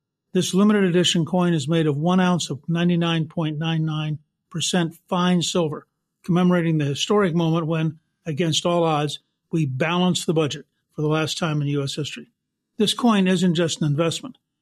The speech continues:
It's a piece of our nation's history, and now you can own it. As the holiday season approaches,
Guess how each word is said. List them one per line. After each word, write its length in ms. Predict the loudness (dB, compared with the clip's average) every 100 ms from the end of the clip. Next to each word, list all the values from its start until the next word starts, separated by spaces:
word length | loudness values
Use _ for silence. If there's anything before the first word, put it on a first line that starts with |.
| _ -8
It's 160 | -6
a 60 | -6
piece 400 | 0 2 4 2
of 100 | 0
our 140 | 0
nation's 420 | 2 0 -2 -4
history, 380 | -4 -6 -8 -18 _ _ _ _
and 140 | -2 0
now 200 | 2 0
you 460 | 0 2 2 2
can 180 | 0 0
own 180 | 2 2
it. 100 | -2 _ _ _ _
As 140 | -6 -4
the 80 | -2
holiday 420 | 0 0 2 2
season 380 | 2 0 2 0
approaches, 540 | 0 0 0 -6 -10